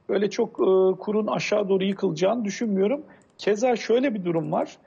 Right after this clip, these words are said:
Diyelim ki çok bir, e, aşağı yönlü baskı oldu. Bu da enflasyonu aşağı doğru tetikliyor.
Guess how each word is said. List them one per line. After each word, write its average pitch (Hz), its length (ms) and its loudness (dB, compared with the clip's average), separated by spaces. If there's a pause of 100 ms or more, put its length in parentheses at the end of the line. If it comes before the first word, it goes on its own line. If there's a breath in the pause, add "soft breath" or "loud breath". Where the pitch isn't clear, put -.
(280 soft breath)
Diyelim 226 320 2
ki 208 140 -4
çok - 380 -2
bir, 196 500 -2
e, 185 220 2
aşağı 208 400 0
yönlü 190 280 -2
baskı 175 360 -2
oldu. 185 280 0
Bu 180 80 -4
da 202 80 2
enflasyonu 190 640 -2
aşağı 185 420 0
doğru 151 200 0
tetikliyor. 202 640 -4